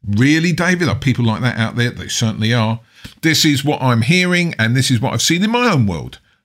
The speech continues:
over the years. So you're out there, you wanna start a property business, but you're short of money, you're short of cash, you're short of time, you're still in your employment. The whole point of setting up your property business is so that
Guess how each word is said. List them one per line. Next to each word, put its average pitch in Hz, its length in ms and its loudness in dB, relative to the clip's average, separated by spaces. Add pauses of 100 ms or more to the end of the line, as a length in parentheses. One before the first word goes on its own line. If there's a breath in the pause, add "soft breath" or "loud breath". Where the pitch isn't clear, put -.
(140)
over 113 460 2
the 107 200 -2
years. 110 580 0 (220 loud breath)
So - 180 -2
you're 143 420 0
out 190 380 -2
there, 170 480 -2 (640 loud breath)
you 131 140 2
wanna 175 180 4
start - 260 0
a 127 40 -8
property 175 340 -2
business, 160 400 2
but - 160 -4
you're 104 60 -2
short - 240 -2
of 113 80 0
money, 143 320 0
you're 117 200 -2
short - 300 -2
of - 60 -20
cash, - 600 -2 (280 loud breath)
you're 101 120 -2
short - 240 0
of - 100 -10
time, 135 540 0 (160 loud breath)
you're - 80 -8
still 147 260 0
in 127 120 4
your 120 140 2
employment. 135 640 0
The - 60 -8
whole 131 160 -4
point 180 440 0
of 123 80 -2
setting 123 280 0
up 113 120 -2
your 110 100 -6
property - 280 -2
business 104 540 0 (220 loud breath)
is 117 220 2
so 120 300 2
that 107 340 0